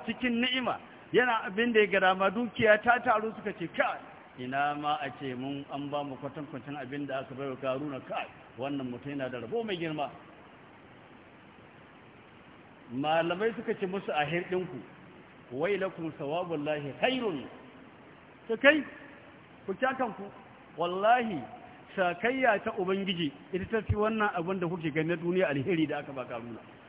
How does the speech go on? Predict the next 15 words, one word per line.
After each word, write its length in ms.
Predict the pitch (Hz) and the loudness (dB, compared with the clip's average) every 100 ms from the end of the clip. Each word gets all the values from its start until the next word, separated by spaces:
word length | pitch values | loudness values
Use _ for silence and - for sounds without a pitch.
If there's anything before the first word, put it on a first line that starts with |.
| - - - - - - | -20 -20 -20 -20 -20 -6
Ana 200 | 220 247 | -2 0
nan 140 | 220 254 | 0 0
ba 120 | 233 | 0
a 40 | 208 | 0
daɗe 260 | 233 214 | 2 2
ba, 120 | 170 165 - - | 2 -4 -8 -10
malamai 360 | 156 190 214 240 | -2 -2 -2 -4
suka 200 | 262 247 | -4 -6
faɗa 240 | 233 240 214 | -6 -2 -2
musu 200 | 226 226 | 0 2
haka 220 | 226 220 | 2 2
suka 220 | 208 226 | -2 -2
ce, 140 | 220 226 | 0 2
"Ka 140 | 269 | 4
ina, 320 | 294 294 302 | 6 4 4